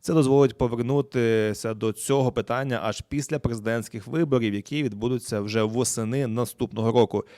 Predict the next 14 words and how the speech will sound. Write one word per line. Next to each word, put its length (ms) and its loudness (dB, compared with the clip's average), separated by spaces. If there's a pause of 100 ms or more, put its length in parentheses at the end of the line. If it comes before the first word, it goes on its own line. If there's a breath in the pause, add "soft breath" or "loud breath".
(280 loud breath)
Цей 160 2
законопроект 580 2
потрібно 380 0
було 240 4
схвалити, 460 -2
перш 440 0
ніж 180 -2
у 100 -8
Міністерства 640 -4
фінансів 720 -4
не 140 -2
вистачить 440 -6
грошей 440 -2
для 360 -2